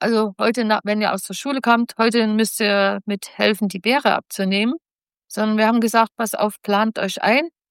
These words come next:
An den und den Tag können wir die Beere zum Entsaften wegbringen. Und da brauchen wir eure Hilfe. Wir fangen schon einen Tag eher an.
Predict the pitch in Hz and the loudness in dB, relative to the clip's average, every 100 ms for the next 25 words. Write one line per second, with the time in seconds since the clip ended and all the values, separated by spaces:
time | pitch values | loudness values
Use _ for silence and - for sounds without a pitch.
0 | _ - 202 202 226 254 254 226 240 240 | _ -6 0 2 4 2 2 2 2 2
1 | 240 226 226 226 - 220 220 196 202 180 | 0 2 0 0 -4 -2 -2 -2 -4 0
2 | 202 214 208 - 196 190 - - _ 190 | 0 0 -4 -6 -8 -6 -8 -12 _ -2
3 | 185 - - 190 190 196 - 214 262 381 | 0 0 -2 -4 -2 -4 0 2 2 0
4 | - _ _ _ _ _ 208 220 214 220 | -10 _ _ _ _ _ 0 2 4 2
5 | 233 233 226 - 208 196 254 285 285 247 | 4 4 4 2 2 0 0 -2 -2 -2
6 | 220 233 233 254 214 202 220 214 214 - | -2 -2 -4 -2 -2 0 0 0 -2 0
7 | 220 208 180 175 | 2 4 2 0